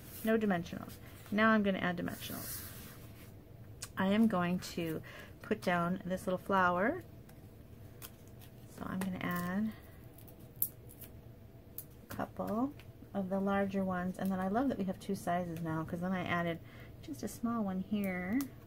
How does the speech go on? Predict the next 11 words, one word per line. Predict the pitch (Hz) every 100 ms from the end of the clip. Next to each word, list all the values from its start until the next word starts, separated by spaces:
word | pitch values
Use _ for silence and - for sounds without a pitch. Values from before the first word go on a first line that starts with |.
| -
where | 190 190
a | 196
larger | 190 196 196
one | 185 185 185
wouldn't | 190 185
have | 170
fit | -
as | 175 180
well. | - - - - - - - - - - - - - - - -
Okay. | 180 220 349 - - - - - - - - - - - - - - -
Oh, | 311